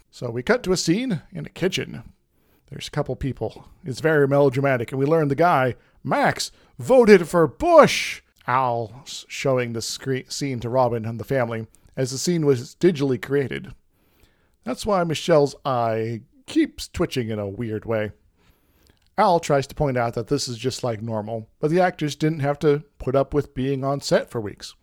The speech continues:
enduring the typical nonsense of Hollywood. Robin's like, "They didn't ask Michelle to be in this, to take this role."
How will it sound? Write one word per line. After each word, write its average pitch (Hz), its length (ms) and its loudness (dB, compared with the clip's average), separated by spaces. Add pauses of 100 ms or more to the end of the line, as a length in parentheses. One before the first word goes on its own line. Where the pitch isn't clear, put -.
(320)
enduring 151 360 0
the 139 60 -6
typical 190 340 -2
nonsense 143 560 -2
of 165 100 -6
Hollywood. 127 540 -2 (720)
Robin's 131 340 -2
like, 120 340 0 (600)
"They 170 80 -6
didn't 392 240 -2 (100)
ask 269 300 -4
Michelle 196 380 2
to 135 100 -2 (160)
be 165 220 -4
in 101 200 -6
this, - 420 -12 (220)
to 120 300 -2 (180)
take 160 320 0
this 131 800 0 (320)
role." 135 840 -4